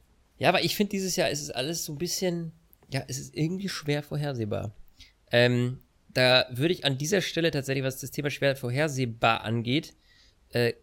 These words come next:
kurz, ähm, ich würd sagen, unser Copygate verlagern wir nochmal um eine Rubrik, weil, äh, Fantasy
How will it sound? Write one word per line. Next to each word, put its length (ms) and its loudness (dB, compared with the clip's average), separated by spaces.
kurz, 680 4
ähm, 320 -2
ich 100 -2
würd 140 0
sagen, 200 4
unser 200 2
Copygate 640 2
verlagern 520 2
wir 80 0
nochmal 320 0
um 100 -4
eine 160 2
Rubrik, 420 -4
weil, 540 4
äh, 400 8
Fantasy 1000 2